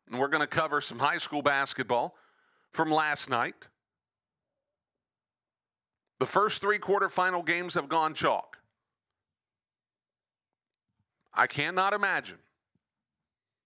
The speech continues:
tonight's quarterfinal game at Ashbrook not going chalk. I would be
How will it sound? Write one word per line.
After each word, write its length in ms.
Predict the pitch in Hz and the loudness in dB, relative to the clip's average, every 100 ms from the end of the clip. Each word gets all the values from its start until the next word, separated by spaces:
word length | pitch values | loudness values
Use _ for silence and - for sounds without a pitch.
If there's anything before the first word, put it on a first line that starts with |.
| _ _ | _ _
tonight's 340 | 139 139 175 - | 2 2 2 -2
quarterfinal 640 | 175 180 175 165 156 151 | -2 -2 0 2 2 0
game 220 | 147 147 | -2 2
at 80 | 147 | 2
Ashbrook 560 | 139 135 - 123 123 - _ _ _ _ _ - | 2 0 -4 -4 -4 -8 _ _ _ _ _ -2
not 340 | 120 156 - | 2 2 2
going 280 | 151 147 143 | -2 -2 -2
chalk. 420 | - 104 - - _ _ _ _ _ _ _ _ _ _ _ _ _ _ _ _ _ _ _ _ _ _ _ _ _ _ _ _ - - | 0 0 -2 -14 _ _ _ _ _ _ _ _ _ _ _ _ _ _ _ _ _ _ _ _ _ _ _ _ _ _ _ _ -8 2
I 180 | 147 175 | 4 4
would 180 | 170 | 0
be 300 | 135 156 143 | 0 0 -4